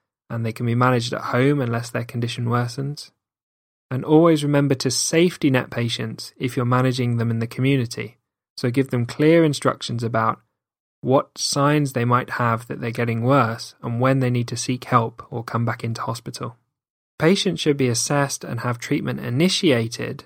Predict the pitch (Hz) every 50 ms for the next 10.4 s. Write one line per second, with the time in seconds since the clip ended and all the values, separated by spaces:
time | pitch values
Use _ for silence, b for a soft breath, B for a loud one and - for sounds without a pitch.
0 | _ _ _ - 127 120 - 131 117 113 123 123 123 123 120 - 123 120 - -
1 | - 131 120 117 - - - - _ _ _ _ _ - 123 123 120 123 120 123
2 | 120 117 120 127 131 135 135 143 - 127 127 131 127 117 113 110 107 - - _
3 | _ _ _ _ _ _ _ _ _ _ _ _ - 135 147 - - 156 143 147
4 | 143 - - 143 127 - - 127 120 120 117 110 - 120 120 120 123 123 120 117
5 | 120 113 113 113 113 113 117 - - _ _ _ _ _ _ _ _ _ _ _
6 | _ _ _ - 127 135 165 - - 165 147 139 139 139 139 135 - - 127 -
7 | - 135 131 127 117 - - 120 120 123 123 120 - 127 123 120 120 - - -
8 | - 139 135 - - - - 135 120 - - - - - 139 123 120 - - -
9 | - - - _ _ _ _ 131 127 139 151 160 156 143 117 - - - - -
10 | - 180 196 196 - - -